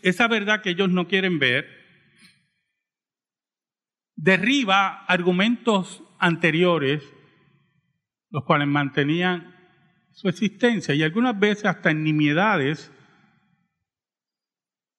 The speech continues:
son fastidiosos. Por ejemplo, le voy a dar un ejemplo.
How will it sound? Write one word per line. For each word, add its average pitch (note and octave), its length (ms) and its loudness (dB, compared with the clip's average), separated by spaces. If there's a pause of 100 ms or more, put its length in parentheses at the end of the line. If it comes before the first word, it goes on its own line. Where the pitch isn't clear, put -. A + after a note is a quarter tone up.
(300)
son C#3+ 280 -2
fastidiosos. - 1000 -2 (1800)
Por A3+ 140 0
ejemplo, G#3 400 -2 (300)
le G#3 80 -4
voy C#4 80 2
a C#4+ 60 2
dar C4 140 -2
un G#3+ 100 -6
ejemplo. B2+ 340 -12